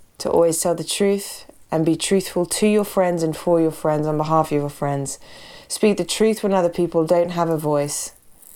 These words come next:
And even when they do have a voice, if they're asking you to help them,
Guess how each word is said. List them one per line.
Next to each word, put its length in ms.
And 120
even 180
when 120
they 120
do 240
have 240
a 60
voice, 380
if 80
they're 160
asking 500
you 100
to 100
help 300
them, 300